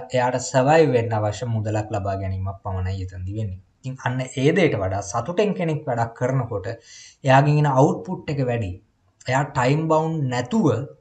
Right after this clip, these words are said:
එයා වැඩ කරනවා. හරිද? අන්න ඒක ඔළුවේ තියාගෙන අපි මේ කතාව ඉස්සරහට ගෙනියමු.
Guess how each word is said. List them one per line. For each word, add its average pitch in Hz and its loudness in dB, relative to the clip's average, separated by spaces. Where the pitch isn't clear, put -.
එයා 127 -6
වැඩ 120 2
කරනවා. 95 -6
හරිද? 123 -6
අන්න 110 -4
ඒක 117 -2
ඔළුවේ 113 -2
තියාගෙන 98 -6
අපි 107 -8
මේ 107 -4
කතාව 95 -8
ඉස්සරහට 101 -8
ගෙනියමු. 123 0